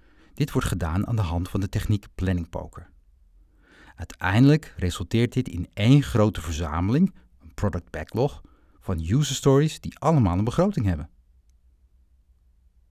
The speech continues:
Het bepalen van de doorlooptijd op basis van sprints. Vervolgens worden er sprints gepland. Een sprint is een periode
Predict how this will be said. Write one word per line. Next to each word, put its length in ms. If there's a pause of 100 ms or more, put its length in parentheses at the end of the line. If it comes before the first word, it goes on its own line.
(120)
Het 200
bepalen 560
van 140
de 100
doorlooptijd 580
op 120
basis 280
van 120
sprints. 500 (1700)
Vervolgens 640
worden 280
er 100
sprints 420
gepland. 540 (640)
Een 140
sprint 440
is 120
een 80
periode 600